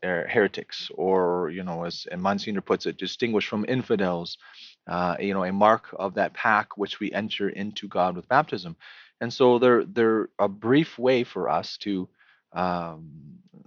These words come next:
um, to believe the fundamental beliefs, uh, to understand them of the Catholic faith. And, you know, Monsignor writes, you know, there are three in number that are approved,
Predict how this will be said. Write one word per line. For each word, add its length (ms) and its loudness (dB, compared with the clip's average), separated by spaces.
um, 340 -18
to 200 -4
believe 440 2
the 80 -2
fundamental 920 0
beliefs, 640 -4
uh, 240 -10
to 120 -8
understand 460 0
them 200 -6
of 420 -4
the 120 -6
Catholic 320 -8
faith. 420 -4
And, 260 -6
you 80 -6
know, 140 2
Monsignor 520 2
writes, 380 2
you 60 -10
know, 80 -6
there 160 0
are 40 -2
three 340 2
in 100 0
number 420 2
that 180 2
are 80 6
approved, 500 2